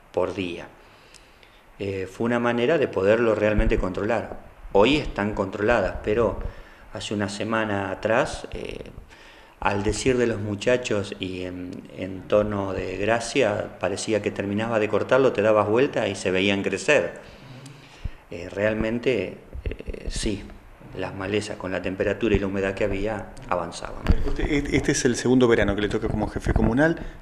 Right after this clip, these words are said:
Speaker 2: Ha-, hace penitas un año que está como presidente comunal, pero es el segundo verano. Eh, digo, ante este tipo de situaciones, ¿se contrata empleados, se sale a comprar moto gui-, guadañas, este, se reparan las que estaban rotas, o, o, o qué se hace, digo, para, eh, saciar esa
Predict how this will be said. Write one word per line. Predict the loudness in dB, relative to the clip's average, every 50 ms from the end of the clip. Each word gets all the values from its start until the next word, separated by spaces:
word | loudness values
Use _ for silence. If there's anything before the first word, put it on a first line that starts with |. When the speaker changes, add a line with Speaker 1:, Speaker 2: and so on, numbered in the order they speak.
| -2 -2
Speaker 2:
Ha-, | -2 0 2 2
hace | 4 6 6 4
penitas | 4 6 4 6 6 6 6
un | 6 6
año | 6 6 4 2
que | 0
está | 0 0 0 0
como | 0 0 -4 -4 -4
presidente | -6 -6 -8 -6 -4 -4 -4 -4 -4
comunal, | -4 -2 -2 -2 -2 -2
pero | 0 0 0
es | 0
el | -2 -2
segundo | -2 -2 -2 0 0 0
verano. | 0 -2 -2 -4 -6 -8 -10 -14 -14 -12 -14 -14 -10 -4
Eh, | -2 0 0 2 0 -2 -2 -6 -12 -18 -18 -18 -20 -16 -6 2
digo, | 6 6 8 8 8
ante | 4 4 4 4
este | 4 4 2
tipo | 2 4 2
de | 2
situaciones, | 4 2 0 0 0 0 -2 -2
¿se | -2
contrata | -2 -2 0 0 0 2 2
empleados, | 2 0 2 2 2 4 4 4 4 2 -2 -4
se | -4 -2
sale | 2 4 4 4
a | 4
comprar | 4 2 4 2 2 2 2 0
moto | -2 -2 0 0 0
gui-, | 2 0 0 -2 -4
guadañas, | -2 2 4 6 6 6 6 8 6 6 6 4 0 -4 -10 -14 -18 -18 -18 -18 -16 -8 -6
este, | -4 -4 -4 0 2 2 4 6 4 4 2
se | 2 0 2
reparan | 2 2 2 6 6 6 8 6
las | 4 2
que | 0 -2 0 0 2 2 0
estaban | -2 -4 -4 -4 -2 -2 -2 -2 0
rotas, | 0 0 0 0 -4 -2
o, | -2 -2
o, | 2 2 2 2 0 -4
o | -2 -2 -4 -4 2
qué | 2 4
se | 4 6 4
hace, | 4 6 6
digo, | 6 8 8 8 8
para, | 8 6 6 4 2 -2
eh, | -2 0 0 0 -2
saciar | 0 -2 -2 0 2 6 6 8 8
esa | 6 4 2 2 2 2 2 0 -2 -8